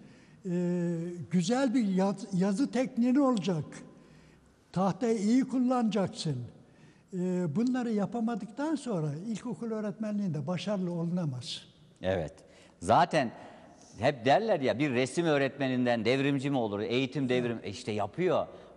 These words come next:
Speaker 2: Resim başka bir açı, başka bir dünyaya bakıştır, başka
Speaker 1: Evet.
Speaker 2: bir dünyayı yorumlamadır. Zaten,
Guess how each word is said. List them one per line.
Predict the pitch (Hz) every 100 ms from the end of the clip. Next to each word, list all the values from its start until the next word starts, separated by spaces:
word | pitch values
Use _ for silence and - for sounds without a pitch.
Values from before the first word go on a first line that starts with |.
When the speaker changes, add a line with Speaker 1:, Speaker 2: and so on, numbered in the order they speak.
| 92
Speaker 2:
Resim | 135 131 175 127
başka | 107 - - 139
bir | 117 87
açı, | - 101 - 92 -
başka | 113 127 - 120 123
bir | 113 92
dünyaya | 117 117 113 113 92
bakıştır, | 110 - 139 - 107 92 82
başka | 113 151 156
Speaker 1:
Evet. | 117
Speaker 2:
bir | 104
dünyayı | 98 104 104 107 101
yorumlamadır. | 104 107 107 113 117 98 90 - - - - _
Zaten, | 95 120 185 202 170